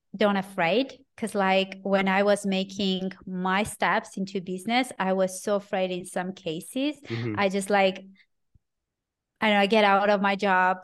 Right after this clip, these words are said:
Speaker 1: and just started from scratch, everything. But I was so pr-, afraid of making decisions. In some cases, I was, like, very, very, like,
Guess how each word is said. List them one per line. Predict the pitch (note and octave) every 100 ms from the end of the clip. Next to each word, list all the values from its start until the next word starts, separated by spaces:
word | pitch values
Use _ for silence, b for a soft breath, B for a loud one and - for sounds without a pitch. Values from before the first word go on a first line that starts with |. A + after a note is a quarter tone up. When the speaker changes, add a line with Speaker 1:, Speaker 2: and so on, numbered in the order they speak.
| -
Speaker 1:
and | G3+ F#3
just | F#3+
started | - F3+ F#3 F#3
from | F3
scratch, | F3 - - E3 F#3+
everything. | F#3+ G#3+ G#3 B3+ B3+ B -
But | - G#3
I | G#3
was | G#3
so | - A#3+ A3
pr-, | - -
afraid | G#3+ - - G#3 G3 F#3+ G3+
of | F3
making | F#3 F#3 F#3 F#3+
decisions. | E3+ D#3+ - E3+ - A3+ G#3+
In |
some | G3 G3+ F#3+
cases, | G3 G3+ A3 A3+
I | G3+ G3
was, | G3+ G3
like, | F#3+ F#3+
very, | G3 G3+ F#3+
very, | F#3 F#3 F#3
like, | F3+ F3